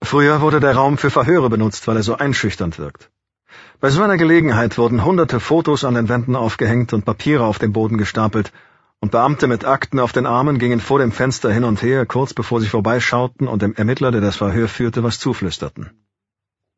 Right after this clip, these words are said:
Die Mordwaffe lag dann ebenfalls irgendwo in der Nähe, wo der Verdächtige sie gut sehen konnte, und schon bald glaubte er,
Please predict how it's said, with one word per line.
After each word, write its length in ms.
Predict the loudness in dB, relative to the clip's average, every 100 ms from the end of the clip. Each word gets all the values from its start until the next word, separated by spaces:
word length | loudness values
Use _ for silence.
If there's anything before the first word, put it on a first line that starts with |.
| _
Die 100 | 0
Mordwaffe 460 | 2 2 2 0 2
lag 180 | 0 2
dann 140 | 0
ebenfalls 540 | 2 0 0 0 0
irgendwo 380 | 0 0 2 2
in 80 | 2
der 80 | 2
Nähe, 400 | 0 0 0 -4 _ _ _ _
wo 100 | 0
der 120 | 2
Verdächtige 500 | 2 2 0 0 -2
sie 140 | 0 0
gut 180 | -2
sehen 280 | 0 0 0
konnte, 260 | 0 -2 0
und 80 | -2
schon 160 | -2
bald 260 | 0 -2 0
glaubte 360 | 0 0 0
er, 240 | 0 0